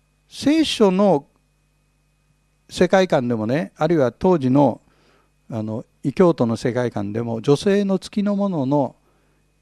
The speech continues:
血液っていうのは、汚れとみなされる。だから、汚れのある状態で偶像の上に乗っかってるってことは、その血が少しでもつけば、偶像そのものが汚れに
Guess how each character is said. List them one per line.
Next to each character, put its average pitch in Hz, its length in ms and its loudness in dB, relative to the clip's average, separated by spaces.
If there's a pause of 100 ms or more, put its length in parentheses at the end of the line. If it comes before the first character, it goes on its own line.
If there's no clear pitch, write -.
(120)
血 - 320 0
液 - 160 -2
っ 123 40 -16
て - 200 -14
い - 20 -8
う 104 40 -8
の 113 60 -6
は、 156 240 -4 (200)
汚 196 400 0
れ 214 160 -4 (200)
と 113 140 -6
み 113 100 -4
な 107 120 -6
さ 98 160 -12
れ 95 100 -14
る。 - 60 -20 (920)
だ 143 100 0
か - 120 -6 (100)
ら、 247 160 6
汚 247 40 4
れ 240 120 4
の 226 300 0
あ 208 120 4
る 156 280 2
状 156 280 4
態 139 380 -4
で 143 320 2
偶 160 340 8
像 165 280 0
の 160 180 -2
上 151 160 0
に 151 160 -4
乗 139 140 0
っ - 80 -4 (120)
か - 140 -16
っ - 20 -18 (140)
て 160 100 2
る 175 60 2
っ - 40 -4
て - 100 -8
こ 104 120 -4
と 110 120 -6
は、 143 240 0 (640)
そ 175 160 -4
の 190 140 -2
血 - 140 -6
が 196 260 0
少 - 220 -2
し 160 120 -6
で 127 80 -4
も 113 100 -6
つ - 140 -16
け 127 160 0
ば、 117 240 -2 (400)
偶 175 300 0
像 190 220 -2
そ 196 180 -2
の 202 120 -2
も 196 120 -4
の 131 140 -4
が - 180 -4 (340)
汚 135 340 0
れ 117 140 -4
に 185 240 -2